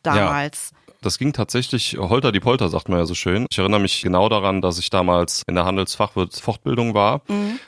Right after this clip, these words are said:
Speaker 1: und einen Anruf erhielt, dass ich am nächsten Tag meinen ersten Markt als Marktmanager betreuen, äh,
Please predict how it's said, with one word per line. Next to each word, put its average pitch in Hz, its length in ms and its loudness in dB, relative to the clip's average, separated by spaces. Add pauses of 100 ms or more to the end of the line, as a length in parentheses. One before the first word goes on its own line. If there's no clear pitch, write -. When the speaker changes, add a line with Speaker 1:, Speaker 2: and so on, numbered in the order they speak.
(120)
Speaker 1:
und 98 500 0
einen 95 300 0
Anruf 127 480 -2
erhielt, 113 720 0
dass 95 180 0
ich - 240 -4
am 95 120 0
nächsten - 380 -2
Tag 95 320 0
meinen 95 180 0
ersten 92 320 -2
Markt 90 320 2
als - 340 -2
Marktmanager 85 760 -2
betreuen, 80 540 -4 (600)
äh, 82 200 -2